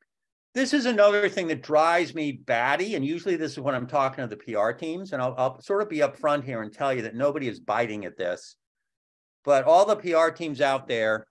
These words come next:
um, are, are really trying to push the executives to, to do thought leadership. You know, they're all tasking us as content marketers to write more thought leadership. And, and I always try to say, "Look,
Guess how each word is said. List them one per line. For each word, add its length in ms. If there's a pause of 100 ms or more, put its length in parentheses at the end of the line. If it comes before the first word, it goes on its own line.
(100)
um, 520
are, 220
are 160
really 460
trying 320
to 60
push 280
the 100
executives 840
to, 360
to 120
do 260
thought 260
leadership. 680 (680)
You 140
know, 320
they're 200
all 160
tasking 540
us 240
as 80
content 380
marketers 680
to 80
write 220
more 120
thought 240
leadership. 640
And, 200
and 120
I 120
always 200
try 140
to 80
say, 180
"Look, 420